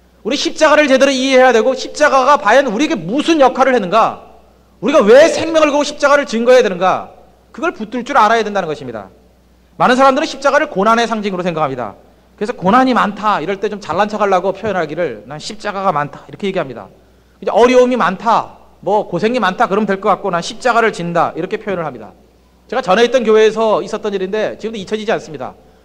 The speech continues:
어떤 친하게 지내던 자매가 있습니다. 얘기를 나누는데 십자가 목걸이를 예쁜 걸 하고 있었습니다. 그냥 별도 없이 장난으로 그랬습니다. "야 임마, 예수님이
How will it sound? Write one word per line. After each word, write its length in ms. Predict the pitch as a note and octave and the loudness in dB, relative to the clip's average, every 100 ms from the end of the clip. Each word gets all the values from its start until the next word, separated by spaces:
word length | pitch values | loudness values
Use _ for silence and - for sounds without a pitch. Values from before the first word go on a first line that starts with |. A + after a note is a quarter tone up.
| _ _ | _ _
어떤 240 | F#3+ C4 B3 | -2 -2 -2
친하게 320 | - C4 B3+ | -2 0 0
지내던 260 | G#3+ A3 A3+ | 0 0 0
자매가 320 | F3 F#3+ F3 | 0 0 0
있습니다. 360 | - D3+ C3 A2+ | -2 -8 -8 -6
얘기를 180 | F3+ A3+ | -2 0
나누는데 640 | G#3+ F#3+ F3 A#3 A#2 F#2 - _ _ | 0 -2 -2 -2 -4 -10 -20 _ _
십자가 380 | - - C#4 | -10 0 2
목걸이를 360 | A#3 A#3 B3+ B3 | 2 0 -2 -2
예쁜 200 | B3 A#3 | -4 -2
걸 80 | A#3 | 0
하고 120 | G#3+ | 0
있었습니다. 460 | G#3 F3 D#3 B2+ G2+ | -4 -6 -6 -8 -10
그냥 140 | C#3 | -14
별도 360 | - D3+ E3 A3+ | -4 -4 -2 -4
없이 160 | - B3+ | -4 -6
장난으로 440 | D#3 F#3 G3 B3 | -6 -2 0 0
그랬습니다. 440 | F3+ - C3 G#2+ - _ _ _ _ | -2 -6 -10 -12 -16 _ _ _ _
"야 100 | D#3 | -2
임마, 360 | F#3+ G#3 D3 - - B2+ | 0 0 -2 -4 -14 -8
예수님이 760 | F3+ G#3+ A3+ A#3+ C4 E3 | -6 -2 -2 0 -2 -6